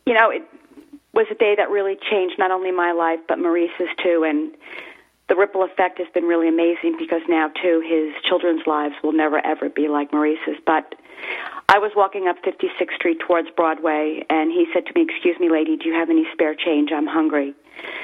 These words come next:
And my initial reaction was to say no, which is what I did. And as I got towards Broadway, what really resonated with me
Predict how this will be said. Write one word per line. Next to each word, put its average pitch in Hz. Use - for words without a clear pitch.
And 185
my 180
initial 202
reaction 165
was 165
to 185
say 165
no, 143
which 160
is 165
what 156
I 156
did. 139
And -
as 156
I 165
got 160
towards 156
Broadway, 165
what -
really 240
resonated 196
with 165
me 165